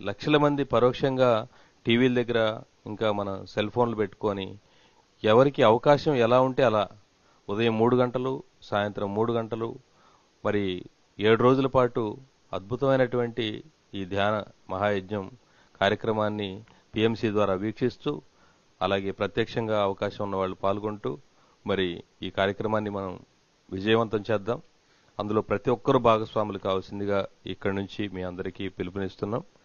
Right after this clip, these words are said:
అలాగే మరి ఈ కార్యక్రమానికి అన్నదానం జరుగుతుంది. ఇంకా దీనికి కావాల్సినటువంటి మరి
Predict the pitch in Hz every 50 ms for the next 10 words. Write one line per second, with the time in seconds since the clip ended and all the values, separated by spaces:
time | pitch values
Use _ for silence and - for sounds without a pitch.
0 | _ _ - - - - _ - - - - - _ - _ - 104 104 107 107
1 | 117 139 160 - - _ _ _ _ - - 107 101 98 98 92 - 101 101 104
2 | 110 - - 120 120 123 120 120 113 - 120 107 107 107 - _ _ _ _ _
3 | _ _ _ - - _ _ _ _ _ _ - - - - - - - - -
4 | 92 101 107 110 113 113 117 110 107 107 107 104 - 113 107 104 104 104 104 -
5 | - _ _ _ _ _ _ _ _ _ _ _ _ _ _ - _ _ - 104
6 | 107 98 123 113 107 - - _ _ _ _ _ _ _ - 107 101 101 - -
7 | 98 98 101 104 101 - 110 98 92 104 98 98 95 92 98 95 92 92 98 -
8 | - _ _ _ _ _ - 95 92 95 92 92 92 95